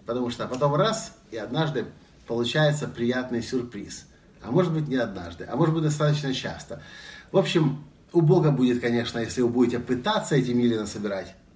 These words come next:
для того, чтобы их на что-то потратить. Но очень приятно будет, если вы будете просто карточками везде пользоваться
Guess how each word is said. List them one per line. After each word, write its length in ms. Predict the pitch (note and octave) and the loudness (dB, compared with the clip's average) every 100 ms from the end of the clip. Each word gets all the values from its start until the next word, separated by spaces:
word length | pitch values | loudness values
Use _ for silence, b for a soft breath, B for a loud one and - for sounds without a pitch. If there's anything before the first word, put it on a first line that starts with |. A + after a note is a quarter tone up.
| _ - | _ -16
для 120 | A#2+ | -4
того, 100 | C3 | -2
чтобы 260 | B2+ B2+ C3 | 0 2 2
их 360 | B2 F3 D3+ D3 | 2 -2 -4 -2
на 100 | C#3 | -4
что-то 260 | C3+ A#2+ | -2 -2
потратить. 460 | A#2 A2 F#2+ E2+ E2 - B B B B - | -2 -4 -6 -8 -14 -18 B B B B -6
Но 420 | B2 A#2+ A2+ A#2 - | 0 2 2 0 -4
очень 360 | D3 C#3 B2 | -4 0 0
приятно 580 | A#2+ B2 D#3 F3 D#3+ C#3+ | 0 -2 0 -2 -2 -4
будет, 380 | G2+ A2 G2+ - | -4 -4 -6 -6
если 220 | C3+ - | -8 0
вы 80 | D#3 | 2
будете 280 | D3 D#3 D3 | 4 2 0
просто 440 | D3 D3+ D3 B2 | 0 0 0 -4
карточками 600 | - C#3+ C3 - - A#2 | -2 -2 -2 -4 -6 -4
везде 300 | A2 A2 G#2 - | -2 -4 -4 -2
пользоваться 640 | F#3 G3 C#3 A2+ A#2 - | 0 0 0 -2 -2 -4